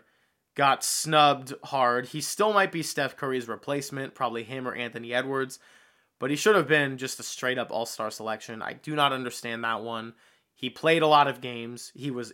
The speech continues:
incredibly clutch, and the Kings are the third seed in the West. I don't really know what the argument against him is, other than he wasn't a full-on stat patter, which should not be a knock on somebody. Uh, I should be bringing on a guest next week to talk about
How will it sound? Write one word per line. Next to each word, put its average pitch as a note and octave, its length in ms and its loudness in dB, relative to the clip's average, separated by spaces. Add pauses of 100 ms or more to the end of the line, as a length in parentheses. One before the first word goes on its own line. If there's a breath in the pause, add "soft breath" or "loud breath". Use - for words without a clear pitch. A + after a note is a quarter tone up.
incredibly D#3 540 2
clutch, - 600 -2 (100)
and F#3 180 0
the F3+ 60 -2
Kings F#3 340 -4
are F3+ 60 -2
the E3+ 80 0
third E3+ 320 0
seed F3+ 220 -4
in D3 60 -8
the B2+ 60 -6
West. D3+ 460 2 (460 soft breath)
I B2 40 0
don't E3+ 140 4
really D#3+ 160 4
know D#3 140 4
what D3+ 100 4
the C3 120 -2
argument C3+ 420 -2
against A#2+ 420 -6
him F3+ 140 -2
is, F#3+ 360 -2 (120)
other C#3+ 260 2
than B2+ 220 -4
he B2 260 -14 (460)
wasn't C#3+ 460 0
a A#2+ 80 -2
full-on C3+ 420 0
stat - 380 2
patter, A#2+ 380 0
which A#2 200 -8
should A#2 280 -12
not A2+ 180 0
be A#2+ 140 -8
a A2+ 40 -12
knock A2 360 -4 (560 soft breath)
on G#2+ 160 -2
somebody. A2+ 560 -8 (640 soft breath)
Uh, C#3 260 8
I - 60 8
should - 240 0
be F4 80 6
bringing A#3 260 4
on G#3 140 6
a - 20 2
guest E3 560 2
next D3+ 300 0
week C#3 300 -2
to C3 100 -8
talk C#3+ 420 4
about A2+ 380 0